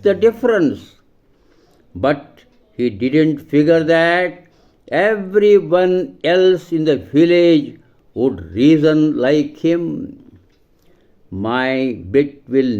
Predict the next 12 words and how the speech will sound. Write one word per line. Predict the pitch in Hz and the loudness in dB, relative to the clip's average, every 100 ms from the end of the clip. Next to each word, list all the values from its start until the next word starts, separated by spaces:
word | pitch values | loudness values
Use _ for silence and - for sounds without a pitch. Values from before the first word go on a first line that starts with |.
| 104 | -2
not | 127 139 139 139 113 | -2 0 -2 -4 -6
be | 131 123 | -4 -2
missed. | 113 127 - _ - _ _ _ _ _ _ _ _ - - - - _ _ - | -4 -6 -12 _ -20 _ _ _ _ _ _ _ _ -20 -20 -20 -20 _ _ -10
<laughs> | 160 147 - - - - - - - - _ _ _ _ _ | -10 -8 -10 -12 -18 -18 -20 -20 -20 -20 _ _ _ _ _
It | 220 254 | -2 -2
is | 254 | -2
the | 262 | -2
same | 262 - 220 226 214 185 165 | -4 4 6 8 6 4 4
with | 151 147 - - | 2 0 -8 -2
every | 190 175 160 165 156 - | -2 -2 -2 0 0 -4
community | - 202 196 190 180 170 165 160 | -4 -2 2 0 0 2 4 4
project | 160 139 139 196 - - | 2 0 0 -6 -10 -20